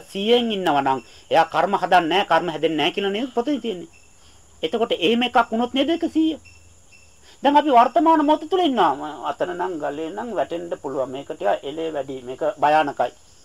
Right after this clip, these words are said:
භයානක ආවේ දැන් එලේ බැස්සද? එලේ බයින කෙනාටනේ භයානක දන්නේ.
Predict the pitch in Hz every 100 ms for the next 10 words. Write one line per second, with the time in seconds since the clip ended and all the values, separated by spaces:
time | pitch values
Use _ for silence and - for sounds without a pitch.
0 | - - - - 180 214 247 254 233 233
1 | 208 208 165 202 160 165 262 339 320 -
2 | - - - - 208 240 180 220 339 415
3 | 392 359 349 320 370 381 381 330 285 262